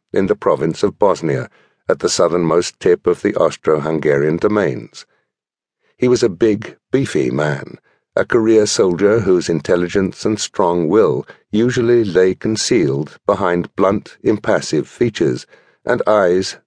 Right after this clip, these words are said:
that, at least in his photographs, often seemed cold and strangely empty. He was also the eldest nephew of the Habsburg Emperor Franz Joseph,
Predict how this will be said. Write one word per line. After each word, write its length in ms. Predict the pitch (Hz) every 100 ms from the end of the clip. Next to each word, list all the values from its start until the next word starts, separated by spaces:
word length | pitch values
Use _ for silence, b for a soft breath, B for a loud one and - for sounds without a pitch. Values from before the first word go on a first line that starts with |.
| -
that, 120 | 95
at 140 | 80
least 340 | 71 90 78 -
in 120 | 71
his 160 | 80 73
photographs, 680 | 127 123 - 78 69 - - b b
often 440 | 98 98 - 107 101
seemed 460 | - 85 80 -
cold 560 | - 104 85 82 87 - _ -
and 140 | 107
strangely 600 | - 101 92 80 87 -
empty. 420 | 113 101 - - - _ _ _ _ _ _ _ _ _ _ _ _
He 100 | 120
was 180 | 120 123
also 400 | 143 143 95 92
the 240 | 92 98 -
eldest 420 | 113 107 98 -
nephew 420 | 117 - 67 76
of 120 | 87
the 80 | -
Habsburg 640 | 104 113 - - 80 80 -
Emperor 500 | 90 78 82 90 -
Franz 480 | - - 73 78 -
Joseph, 520 | - 107 107 - -